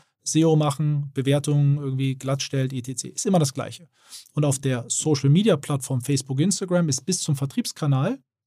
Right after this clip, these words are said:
auch fast alles gleich in der Wertschöpfungskette. Das heißt, du hast extreme Synergien, die du ranpacken kannst. Und ich glaube, das macht uns auch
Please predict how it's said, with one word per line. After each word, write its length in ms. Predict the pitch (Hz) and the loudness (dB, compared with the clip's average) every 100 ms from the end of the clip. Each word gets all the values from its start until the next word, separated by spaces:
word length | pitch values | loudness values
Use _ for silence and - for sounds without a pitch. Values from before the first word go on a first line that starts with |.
| _ - | _ -2
auch 140 | 156 | -2
fast 280 | 156 196 135 | 0 -2 -2
alles 220 | 139 123 | -4 -6
gleich 280 | 117 127 120 | -4 -6 -2
in 80 | 139 | 0
der 80 | 127 | 0
Wertschöpfungskette. 760 | 120 123 120 139 - 123 117 _ _ _ | -2 -8 -10 -10 -10 -12 -20 _ _ _
Das 120 | - 147 | -8 -2
heißt, 120 | 139 | 2
du 60 | |
hast 100 | 156 | 2
extreme 720 | 156 - - - 175 196 202 175 | 0 -6 -6 -2 2 4 4 4
Synergien, 540 | 147 151 131 143 165 | 4 2 2 2 0
die 100 | 143 | 0
du 80 | 135 | -2
ranpacken 480 | 131 135 131 117 123 | -2 -4 -6 -12 -16
kannst. 260 | - 113 | -14 -12
Und 60 | 135 | -8
ich 80 | 127 | -2
glaube, 180 | 143 | -2
das 200 | 135 156 | 0 -2
macht 180 | 175 147 | -2 -4
uns 420 | - 196 233 - | 0 4 4 2
auch 280 | 143 165 175 | 0 0 0